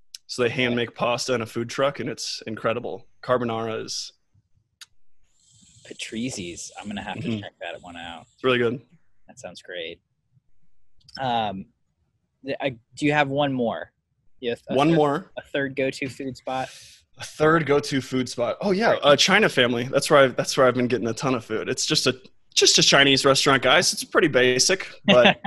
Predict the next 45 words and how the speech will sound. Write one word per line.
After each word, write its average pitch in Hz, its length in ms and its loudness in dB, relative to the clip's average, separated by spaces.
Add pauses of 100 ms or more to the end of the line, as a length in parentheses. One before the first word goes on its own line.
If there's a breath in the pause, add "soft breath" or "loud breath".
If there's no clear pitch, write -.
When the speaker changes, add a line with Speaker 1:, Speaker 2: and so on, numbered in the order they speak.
(120)
Speaker 2:
<laughs> 220 1120 -4
Speaker 1:
it's, 165 240 4
it's 170 220 0
the 175 120 4
best 165 360 4
one 170 120 4
I've 151 140 4
found 143 360 4
in, 127 360 0
uh, 123 280 0 (440)
the 139 60 2
downtown 123 560 2
Austin 110 380 -6
area. 107 280 -6
There's 139 140 0
still 180 240 4
one 143 140 4
I 139 60 4
like 127 260 4
up 131 200 0
from 123 200 -6
where 120 120 0
I 117 60 0
grew 113 240 -2
up 120 140 -2
more 131 180 -2
called 113 240 -6
Hunan 117 420 -4
Ranch, 113 480 -4 (320 soft breath)
but 110 120 -4
it's 113 100 -6
about 113 280 0 (580)
twenty-five 113 500 0
minutes 110 220 -2
from 113 140 -4
me 107 100 -4
now, 104 260 -6
so 107 220 -6
I 104 80 -6
don't 101 260 -10
usually 107 320 -6
make 104 180 -8
the 107 80 -14
trip 110 300 -8
up. 110 220 -8